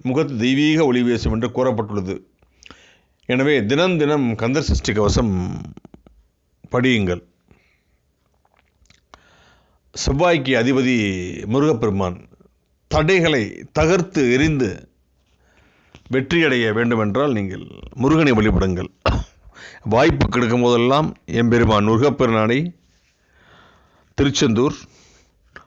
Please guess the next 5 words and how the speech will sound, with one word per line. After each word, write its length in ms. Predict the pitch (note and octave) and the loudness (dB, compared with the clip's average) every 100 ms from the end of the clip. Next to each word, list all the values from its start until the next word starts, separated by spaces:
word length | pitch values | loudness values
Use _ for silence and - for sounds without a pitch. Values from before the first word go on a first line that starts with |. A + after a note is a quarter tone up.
| _ _ | _ _
பழனி, 320 | A#2+ B2 A#2+ D3+ E3 _ _ _ - _ _ _ _ - - - _ _ - - _ - - _ _ _ _ - | 2 4 4 0 -2 _ _ _ -20 _ _ _ _ -20 -20 -20 _ _ -20 -20 _ -20 -20 _ _ _ _ -2
திருத்தணி, 440 | C#3 C#3 B2 A#2+ D#3+ F3 - _ _ _ _ _ _ _ | 0 0 0 0 0 -4 -12 _ _ _ _ _ _ _
சுவாமிமலை, 720 | - - C#3 C#3 C3+ A#2+ A#2+ D#3 - _ _ _ _ _ _ _ _ _ _ _ _ _ _ _ _ _ _ _ _ _ _ _ _ - - - | -6 0 2 2 2 2 2 0 -4 _ _ _ _ _ _ _ _ _ _ _ _ _ _ _ _ _ _ _ _ _ _ _ _ -20 -20 -6
அறுபடை 360 | C3+ C#3 C#3 C3 | 0 2 4 4
வீடுகளில் 460 | A#2 A2 G#2+ G2+ | 4 2 2 2